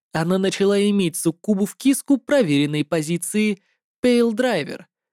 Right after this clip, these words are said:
а синекожая шлюха отсасывала у самой себя. Затем они выяснили, что для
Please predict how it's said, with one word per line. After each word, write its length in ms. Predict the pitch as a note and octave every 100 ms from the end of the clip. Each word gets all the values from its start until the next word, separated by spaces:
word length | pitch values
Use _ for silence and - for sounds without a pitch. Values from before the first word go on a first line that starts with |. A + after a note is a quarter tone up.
| _
а 100 | D3
синекожая 800 | - D3 E3 F#3 C4+ C#4 C4 B3
шлюха 560 | A3+ - F3 G3+ - F3
отсасывала 1000 | - D3 - - A3 - F#3+ F3 E3 D#3+
у 80 | D#3+
самой 500 | - D3 C#3 C#3 C3+
себя. 420 | - C#3 C3 - _ _ _ _ _ _ _ -
Затем 440 | D#3 G#3 D#4+ D4+
они 160 | D4 B3+
выяснили, 500 | A#3+ A#3+ - A3+ G#3+
что 220 | - A3+
для 320 | G3 G#3 F#3+